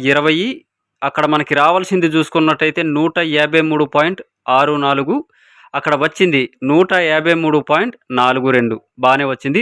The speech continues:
నిడదవోలు మనం చూసుకున్నట్టయితే పనులు పదమూడు వందల నలభై ఒకటి,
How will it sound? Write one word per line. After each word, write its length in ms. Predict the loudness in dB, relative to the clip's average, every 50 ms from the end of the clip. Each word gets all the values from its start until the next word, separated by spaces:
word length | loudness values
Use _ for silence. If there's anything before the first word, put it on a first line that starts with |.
| -2 -2
నిడదవోలు 500 | -2 0 0 2 2 2 2 2 0 0
మనం 200 | 0 0 0 0 0
చూసుకున్నట్టయితే 720 | 0 0 0 0 0 0 0 0 2 0 0 0 0 0 0 -2 -4 _ -4
పనులు 320 | -2 0 0 0 0 -2 -6 -8 _ _ _ _ _ _ _ _ _ _ _ -6
పదమూడు 380 | -4 -2 -2 0 0 2 2 2
వందల 300 | 2 2 2 2 0 0 0 -2 -4 -8 _ -2
నలభై 340 | -2 0 0 0 -2 0 0 0
ఒకటి, 300 | 0 0 0 -4 -4